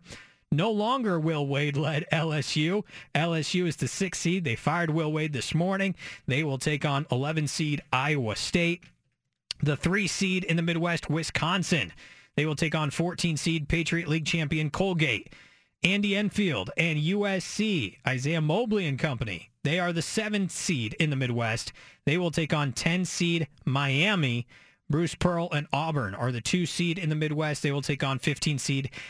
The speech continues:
Jacksonville State. All right, final region is the East. Baylor,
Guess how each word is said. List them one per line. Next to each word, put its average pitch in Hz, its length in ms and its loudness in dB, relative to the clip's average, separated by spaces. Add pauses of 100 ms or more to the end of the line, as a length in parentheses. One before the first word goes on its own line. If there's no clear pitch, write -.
(220)
Jacksonville 135 1000 0
State. - 580 0 (560)
All 139 80 2
right, 143 160 0
final 156 320 2
region 165 480 2
is 180 220 2
the 180 160 -2
East. 180 440 0
Baylor, 170 400 0